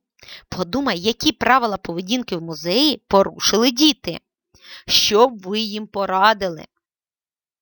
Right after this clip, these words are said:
Отже, щоб у громадських місцях було безпечно і зручно, усі мають дотримуватися правил культурної поведінки. Не роби негідних вчинків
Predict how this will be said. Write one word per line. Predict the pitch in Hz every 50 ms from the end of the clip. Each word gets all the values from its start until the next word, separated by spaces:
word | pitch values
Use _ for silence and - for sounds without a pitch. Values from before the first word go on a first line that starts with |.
| _ _ _ _ _ _ _ _ _ _ _ _ _ _ _ _ _ _ _ _ _ _ _ _ _ _ _ _ _ _ _ _ _ _ _ _ _ _ _ _ _ _ _ _ _ _ _ _ _ _ _ _ _ _ _ _ _ _ _ _ _ _ _ _ _ _ _ _ _ _ _ _ _ _ _ _ _ _ _ -
Отже, | 262 302 339 240 196 185 165 - - _ _ _ _
щоб | - - - 269 262
у | 330
громадських | 311 285 285 302 320 370 440 - - - 359 - 294
місцях | 294 311 302 - - - 233 196 170 165 - -
було | 180 208 220 208 214 196
безпечно | 175 185 180 - - - 214 277 - - - 294
і | 294 294
зручно, | 254 - 240 214 214 190 - - - - 165 160 151 _ _ -
усі | 240 233 226 - - - 202 185
мають | 180 170 175 214 269 311 294
дотримуватися | 240 302 302 - 294 285 285 285 285 254 285 - 269 254 - 277 254
правил | - - 214 202 190 180 180 185 240 294 285 - - _ _ _ _
культурної | - - 233 - _ - 170 170 185 185 185 185 180
поведінки. | - 180 170 175 185 156 147 175 170 156 - _ - - - _ _ _ _ _ _ _ _ _ _ - - - -
Не | 208 233 269 330 415
роби | 453 480 359 269 302 262 208
негідних | 190 196 214 196 165 202 202 160 175 208 -
вчинків | - - - - 240 208 180 175 - - - - _